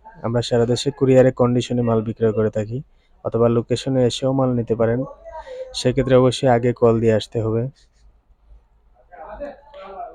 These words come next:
তো সেটটার দাম রাখা হয়েছে, দামটা বলে দিই, দাম রাখা হয়েছে পঞ্চাশ হাজার টাকা।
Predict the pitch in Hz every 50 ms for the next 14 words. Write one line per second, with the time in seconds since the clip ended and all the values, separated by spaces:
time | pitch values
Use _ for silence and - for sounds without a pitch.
0 | - - - - - - - - - - - - - - - - - - - -
1 | - - - - - 127 123 123 120 - - _ _ - - - - - - -
2 | - - - - - - - - 139 127 - - - 139 135 131 120 - - -
3 | - 117 123 131 131 135 135 135 131 - 139 131 127 123 - - 131 123 120 120
4 | 120 120 117 127 117 120 120 117 113 123 131 131 123 120 117 117 117 120 117 -
5 | 120 117 117 120 - - 131 - - 127 120 113 - 123 - - 127 113 117 110
6 | - - 117 117 123